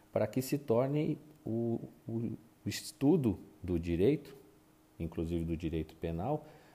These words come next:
um, uma sistemática jurídica harmoniosa, né? Então, o princípio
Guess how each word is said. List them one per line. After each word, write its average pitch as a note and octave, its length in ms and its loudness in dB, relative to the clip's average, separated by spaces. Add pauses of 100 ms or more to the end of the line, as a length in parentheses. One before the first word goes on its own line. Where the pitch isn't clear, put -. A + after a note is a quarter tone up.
(140)
um, F#2 500 -2
uma G2 160 0
sistemática D3 880 -2
jurídica D#3 760 0 (240)
harmoniosa, A#2 800 2 (320)
né? - 120 -12 (680)
Então, F2+ 380 0
o G#2 60 -2
princípio A2+ 800 0